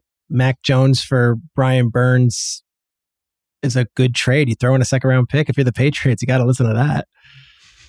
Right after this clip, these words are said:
Brian Burns is really good. So is Jeremy Chinn. They've got some good players on that defense. They draft decent, like,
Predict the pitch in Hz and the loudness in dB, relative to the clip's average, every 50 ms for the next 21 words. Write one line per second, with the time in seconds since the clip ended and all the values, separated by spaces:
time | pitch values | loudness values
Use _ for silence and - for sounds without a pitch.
0 | _ _ _ _ _ _ _ _ _ _ _ _ _ _ - 160 185 202 220 214 | _ _ _ _ _ _ _ _ _ _ _ _ _ _ 0 2 2 2 2 2
1 | 175 202 202 202 175 180 180 170 175 185 190 190 190 180 170 180 156 123 - 208 | 2 2 2 2 2 2 2 2 2 2 4 4 4 4 4 2 2 0 -4 -10
2 | - - - - 214 214 214 208 175 127 - 202 202 196 190 185 185 180 - - | -14 -4 0 2 4 6 4 4 2 2 2 2 4 4 4 4 4 2 2 0
3 | - 196 180 160 151 165 190 196 254 254 233 - 233 233 180 180 196 165 - - | 0 0 0 2 0 0 0 0 0 0 0 0 -2 0 2 2 2 0 0 0
4 | 180 175 180 175 147 151 156 147 143 135 123 110 143 156 139 120 135 127 117 - | 0 2 2 0 0 0 0 0 -2 -2 -2 -2 -2 -2 -2 -2 -4 -4 -2 -2
5 | 202 170 - 175 190 190 247 247 - - _ _ - 147 - - 190 196 - - | -2 0 0 -2 0 0 0 -2 -2 -6 _ _ -20 -4 0 2 4 4 4 4
6 | 208 190 180 - _ _ - 185 170 156 127 | 2 0 0 -4 _ _ 0 0 0 0 0